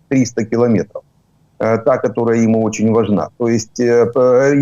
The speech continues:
если бы была у нас такая возможность отработать атакамсами сразу, мы бы как минимум треть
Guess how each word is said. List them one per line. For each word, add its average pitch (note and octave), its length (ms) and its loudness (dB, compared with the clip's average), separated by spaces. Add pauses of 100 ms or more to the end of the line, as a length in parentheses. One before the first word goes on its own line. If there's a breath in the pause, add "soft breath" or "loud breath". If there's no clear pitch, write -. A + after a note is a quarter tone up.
если D#3 180 0
бы D3 140 2
была D3+ 220 2
у D3 100 2
нас C#3+ 180 0
такая D3 400 0
возможность B2+ 640 -2
отработать A#2+ 540 -4
атакамсами A#2+ 720 -2
сразу, D3+ 460 -2
мы C3 180 2
бы C3 120 -2
как - 220 -6
минимум C#3+ 520 2
треть C#3 440 0